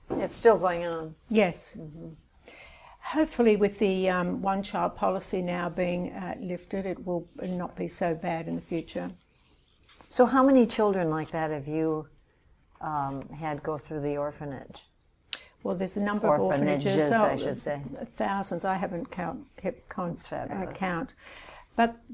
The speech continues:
Speaker 2: one of the loveliest parts of that is the, the, um, bringing an employee over to China and, and someone that wants to spend their annual holidays helping out with, um, with the children.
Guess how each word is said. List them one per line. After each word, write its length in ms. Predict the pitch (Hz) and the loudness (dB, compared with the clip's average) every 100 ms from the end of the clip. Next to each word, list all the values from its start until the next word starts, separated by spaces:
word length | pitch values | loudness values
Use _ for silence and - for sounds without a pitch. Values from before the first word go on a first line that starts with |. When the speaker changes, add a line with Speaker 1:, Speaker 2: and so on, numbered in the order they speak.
| 202 | 4
Speaker 2:
one 180 | 240 | 6
of 80 | 285 | 6
the 80 | 285 | 6
loveliest 680 | 233 233 233 208 - - - - - _ - | 4 4 2 0 -2 -10 -16 -20 -20 _ -10
parts 400 | - 214 214 - | -2 0 0 -4
of 100 | 175 | -2
that 220 | 180 170 | 0 2
is 260 | 170 165 - | 0 -2 -2
the, 320 | 185 175 175 - - - - _ _ _ _ _ _ _ _ _ _ - | 0 0 -2 -6 -20 -20 -20 _ _ _ _ _ _ _ _ _ _ 0
the, 380 | 190 185 185 - | 2 2 0 0
um, 460 | 196 185 185 185 - - - - _ _ _ - - - | -2 -2 -2 -4 -8 -20 -20 -20 _ _ _ -20 -20 2
bringing 340 | 240 254 240 214 | 8 8 8 6
an 80 | 196 | 2
employee 720 | 190 - 196 185 175 170 175 | -2 0 2 2 2 2 0
over 260 | 196 180 180 | -2 -2 -4
to 100 | 185 | -8
China 420 | - 185 175 175 | -6 -6 -4 -4
and, 200 | 170 175 | -6 -6
and 340 | 196 190 180 | -4 -4 -4
someone 420 | - - 208 202 196 | -4 0 2 2 0
that 240 | 185 - | -2 -4
wants 280 | 208 196 - | -4 -4 -8
to 80 | 214 | -6
spend 320 | - 202 185 | -2 0 0
their 280 | 185 180 180 - - | 2 0 -2 -8 -4
annual 280 | 202 196 175 | 0 2 2
holidays 800 | 202 190 185 175 143 - - - - - - _ | 2 4 4 4 4 0 -4 -10 -16 -20 -20 _
helping 480 | - 214 208 190 185 | 2 2 4 0 2
out 240 | 175 170 | 2 0
with, 260 | 185 175 - | 0 -2 2
um, 300 | 175 170 170 - - - _ _ | 2 2 -2 -8 -20 -20 _ _
with 220 | 214 190 - | 0 0 0
the 80 | |
children. 560 | 190 - 185 170 - 196 | -2 4 4 4 0 -2